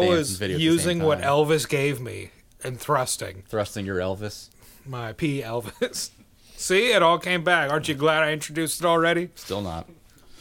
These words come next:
Speaker 2: Ha!
Speaker 1: So that was a good time, but, um,
Speaker 2: I'm failing
Speaker 1: I'm
Speaker 2: at
Speaker 1: gonna
Speaker 2: being
Speaker 1: text Ben, see if he wants us to sh-, shout out his, uh,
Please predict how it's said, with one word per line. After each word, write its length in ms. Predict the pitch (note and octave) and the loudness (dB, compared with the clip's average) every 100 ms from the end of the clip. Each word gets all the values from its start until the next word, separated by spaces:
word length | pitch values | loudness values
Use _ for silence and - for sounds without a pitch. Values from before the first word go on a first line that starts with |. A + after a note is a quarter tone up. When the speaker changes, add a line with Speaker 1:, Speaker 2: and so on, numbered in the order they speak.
| - - - - - - - _ _ _ _ | -16 -14 -14 -18 -20 -20 -20 _ _ _ _
Speaker 2:
Ha! 500 | - G#3 A#3 G3 B2+ | 0 4 6 4 2
Speaker 1:
So 80 | - | 0
that 100 | G#2+ | -2
was 140 | G2+ F#2+ | -2 -6
a 40 | |
good 180 | F2+ E2+ | -8 -10
time, 260 | F#2+ D#2+ | -10 -8
but, 200 | E2+ F#2+ G2+ | -6 -4 0
um, 580 | G2+ F#2+ G2+ G2 G2 G#2+ - _ - _ _ _ _ - | 0 0 -2 -6 -10 -14 -20 _ -20 _ _ _ _ -18
Speaker 2:
I'm 100 | A#2 | -14
failing 380 | - - D#3+ A#2+ | -8 0 2 2
Speaker 1:
I'm 40 | D3+ | -2
Speaker 2:
at 40 | |
Speaker 1:
gonna 100 | G3+ | -2
Speaker 2:
being 100 | - | -2
Speaker 1:
text 260 | D#3 B2+ - | -2 -4 -6
Ben, 340 | G#2 G2+ G2 - _ _ - | -6 -6 -8 -14 _ _ -14
see 160 | A2+ | -12
if 80 | A2 | -8
he 60 | G#2 | -6
wants 260 | F#2+ - | -8 -8
us 160 | F#2+ - | -10 -10
to 200 | F2 D#2 | -14 -14
sh-, 140 | - | -16
shout 460 | - - A2 G2 F#2 | -16 -8 -4 -2 0
out 220 | F2+ F2+ | 0 -2
his, 260 | F#2 F2 E2+ | -6 -10 -8
uh, 240 | E2+ E2+ | -8 -10